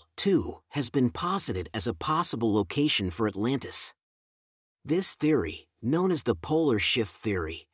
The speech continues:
suggests that shifts in the Earth's crust could have moved Atlantis from a temperate region to the North Pole,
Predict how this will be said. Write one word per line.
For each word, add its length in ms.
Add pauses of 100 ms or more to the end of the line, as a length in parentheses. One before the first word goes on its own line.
suggests 720
that 180
shifts 440
in 80
the 140
Earth's 340
crust 500
could 140
have 140
moved 340
Atlantis 560
from 240
a 60
temperate 420
region 440
to 100
the 100
North 400
Pole, 480